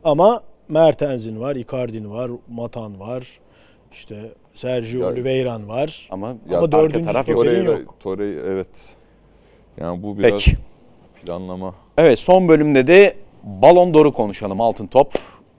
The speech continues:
Speaker 1: Yakıştı.
Speaker 3: Beklenildiği gibi
Speaker 2: Çok
Speaker 3: Karim
Speaker 2: Altın Top.
Speaker 3: Benzema'ya gitti. Paris'te bir başka efsane Zinedine Zidane'dan aldı. Ee, orada da Thibaut Courtois yılın kalecisi seçildi. Mane ikinci olduğu onur ödülü aldı. Ee, yılın takımı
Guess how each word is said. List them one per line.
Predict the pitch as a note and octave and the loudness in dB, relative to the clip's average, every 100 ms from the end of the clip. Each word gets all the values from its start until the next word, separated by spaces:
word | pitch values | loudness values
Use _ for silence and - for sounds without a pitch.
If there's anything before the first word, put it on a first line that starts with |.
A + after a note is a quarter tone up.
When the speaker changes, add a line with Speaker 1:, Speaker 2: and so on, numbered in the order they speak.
| _ B2 | _ -14
Speaker 1:
Yakıştı. | A#2 | -2
Speaker 3:
Beklenildiği | B2 - B2 A#2+ A2+ A2 | -2 0 -2 -2 -2 -4
gibi | G2+ A2+ C#3 | -2 0 -2
Speaker 2:
Çok | - | -2
Speaker 3:
Karim | A2+ A#2+ | -4 -2
Speaker 2:
Altın | A2 | -4
Top. | |
Speaker 3:
Benzema'ya | G#2+ G2+ G#2+ F#2+ E2+ D#2+ | -6 -6 -10 -10 -12 -14
gitti. | D#2+ A#2 - B2+ C#3 D3 - - _ - | -14 -14 -6 0 0 0 -6 -20 _ 2
Paris'te | C3 G#2+ F#2+ - - C#3 D3 B2 | 4 4 0 -12 -4 0 0 -2
bir | A2 | -4
başka | G#2+ - A2+ G2+ | -6 -4 -2 -2
efsane | F2+ - F2 E2 G2+ C#3+ - - _ _ | -4 -8 -10 -10 -8 -8 -8 -16 _ _
Zinedine | _ F2+ F2+ A#2 | _ -12 -8 -8
Zidane'dan | G2 F#2+ F2+ D#2+ | -8 -6 -6 -8
aldı. | D2+ D2 D2 C#3 - _ _ _ _ | -12 -12 -8 -10 -10 _ _ _ _
Ee, | F2 F2+ F2 E2+ - | -10 -10 -10 -12 -8
orada | G2+ G#2 G#2+ | -8 -6 -4
da | A2+ A2+ - | -4 -4 -8
Thibaut | - G#2+ A2 | -10 -8 -8
Courtois | A2+ - G#2+ G2 F#2+ | -10 -8 -4 -2 -2
yılın | G2+ G2 | -8 -10
kalecisi | F#2+ F2 D#2 | -10 -12 -14
seçildi. | - D#2+ - E2 | -18 -20 -18 -14
Mane | G#2 A2+ A2+ G#2+ - | -8 -6 -6 -8 -10
ikinci | F#2 A2+ G#2 | -14 -12 -6
olduğu | G#2 F#2+ G#2+ | -6 -4 -6
onur | F#2 A2 A2 | -6 -6 -6
ödülü | F#2 F2+ | -6 -4
aldı. | E2 D#2 D2 A2+ D3 - - _ _ _ | -4 -4 -6 -4 -4 -8 -20 _ _ _
Ee, | F#2+ G2 F#2+ F#2+ F#2 F2 E2+ D#2 - _ - D#2+ | -8 -6 -4 -4 -6 -8 -10 -14 -18 _ -20 -20
yılın | E2+ C3 A#3+ B3+ | -6 -2 -2 -2
takımı | G#3 - F#3 G#3+ | -2 -2 -4 -6